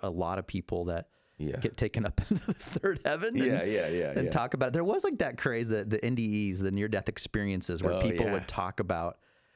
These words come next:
Speaker 1: um, it was, like, ninety Minutes in Heaven, things
Speaker 2: Yeah,
Speaker 1: like
Speaker 2: yeah,
Speaker 1: that.
Speaker 2: yeah.
Speaker 1: But I don't know. I've never personally been drawn to that type of conversation.
Speaker 2: No.
Speaker 1: Um,
Speaker 2: But
Speaker 1: I
Speaker 2: even,
Speaker 1: get
Speaker 2: but even I remember, like, J P Moreland would talk about
Speaker 1: Yeah.
Speaker 2: near-death experiences and stuff. Who's, like, a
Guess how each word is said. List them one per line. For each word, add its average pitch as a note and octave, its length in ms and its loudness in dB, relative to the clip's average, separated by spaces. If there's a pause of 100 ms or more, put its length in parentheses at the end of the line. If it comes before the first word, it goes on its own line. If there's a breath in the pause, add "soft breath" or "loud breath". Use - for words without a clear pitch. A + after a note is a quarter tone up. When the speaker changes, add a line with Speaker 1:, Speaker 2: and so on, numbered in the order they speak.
(240 soft breath)
Speaker 1:
um, E2+ 420 0
it G2+ 60 -2
was, G2+ 80 -4
like, F2+ 100 -2
ninety F#2+ 300 0
Minutes F#2+ 260 0
in G2+ 60 2
Heaven, F#2+ 580 0
things D#2+ 320 2
Speaker 2:
Yeah, - 20 2
Speaker 1:
like C#2+ 200 0
Speaker 2:
yeah, D2 60 0
Speaker 1:
that. F#2 460 -2
Speaker 2:
yeah. B1 220 -2 (220)
Speaker 1:
But - 140 2
I A3+ 100 0
don't D#4 120 2
know. G#3 100 2
I've B2+ 180 0
never A#2+ 380 0
personally A3+ 840 0 (100)
been B2+ 140 2
drawn A2 440 0
to B2+ 60 0
that C3+ 260 -4 (540)
type B2 260 0
of B2+ 340 -2
conversation. C3 720 0
Speaker 2:
No. D2 360 0 (320 loud breath)
Speaker 1:
Um, G2 400 0
Speaker 2:
But C3 100 2
Speaker 1:
I - 20 2
Speaker 2:
even, E3 160 0
Speaker 1:
get - 120 -12
Speaker 2:
but E3 120 2
even B3+ 160 -2
I - 20 0
remember, C3 260 0
like, F2+ 140 -4
J G2 140 -2
P F2 140 -2
Moreland E2+ 420 -2
would C2 120 -4
talk - 220 -4
about C#2 180 -2
Speaker 1:
Yeah. C3 220 -2 (160)
Speaker 2:
near-death D2+ 480 -2
experiences C2 560 -6
and C2+ 80 -8
stuff. - 200 -4
Who's, F#2 180 -2
like, D#2+ 140 -2
a D2+ 200 0